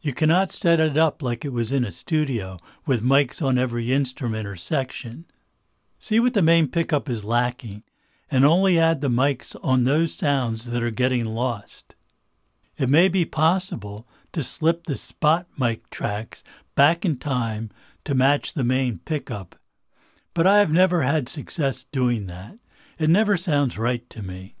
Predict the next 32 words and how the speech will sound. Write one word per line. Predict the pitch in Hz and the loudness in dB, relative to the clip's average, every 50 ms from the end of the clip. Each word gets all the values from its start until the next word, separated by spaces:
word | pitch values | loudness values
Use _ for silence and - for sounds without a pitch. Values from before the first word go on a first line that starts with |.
| - - _ - - - - - _ _ _ _ _ _ - | -20 -20 _ -20 -20 -20 -20 -20 _ _ _ _ _ _ -2
In | 160 143 139 | 2 2 4
the | 135 127 | 4 4
mix, | 139 170 190 180 175 - - - | 4 2 2 0 -2 -4 -6 -2
you | 165 151 | 2 2
have | 165 170 170 | 2 2 0
to | - - | -4 -6
keep | - 185 180 - | -4 -4 -4 -2
the | - 143 | -2 -2
level | 127 131 147 165 156 151 143 131 | 2 4 4 4 2 2 -2 -4
of | 123 110 | -4 -4
the | 117 120 110 | -6 -8 -8
spot | - - - - 156 160 170 165 - | -8 -8 -4 0 0 0 0 -2 -6
mics | 165 123 123 127 123 117 - - - - | -6 -2 -2 -2 -2 -4 -6 -12 -16 -10
down. | - 123 117 120 135 135 113 95 95 101 _ _ _ _ _ _ _ _ _ _ _ _ _ _ - | -4 -2 0 0 0 0 -2 -6 -10 -12 _ _ _ _ _ _ _ _ _ _ _ _ _ _ -2
You | - 143 139 | 2 4 4
want | 143 156 160 139 120 | 6 4 4 2 0
just | - 165 175 202 190 - - | 0 0 0 0 0 -2 0
enough | 185 165 160 151 139 123 - - | 2 2 4 2 2 0 -4 -6
to | 143 | -8
augment | 120 117 120 139 156 165 143 135 139 139 135 127 | -4 0 2 4 2 2 2 0 0 0 0 -2
the | - 135 | -2 -2
main | 123 120 127 131 127 120 | 0 0 0 0 0 -2
pickup. | 113 - - 180 180 - - - 107 107 - - - - _ _ _ _ _ _ _ _ _ _ _ _ - | -4 -4 -6 -6 -6 -6 -8 -10 -10 -12 -14 -20 -20 -20 _ _ _ _ _ _ _ _ _ _ _ _ -4
Too | - 190 196 | 0 4 4
much | 190 185 196 208 - - | 6 6 4 2 0 -2
of | 185 131 | -2 0
those | 131 123 123 113 - | 0 0 0 -2 -4
mics | - 123 120 131 131 - - - | -4 -2 -2 -2 -2 -4 -6 -6
will | 127 120 113 | -4 -2 -2
ruin | 110 123 147 165 170 160 | 2 2 4 4 4 4
your | 139 135 127 113 | 2 0 0 -2
recording. | 110 104 - - - 170 160 165 156 120 104 101 117 | -4 -6 -8 -6 -2 0 2 2 2 0 -4 -10 -14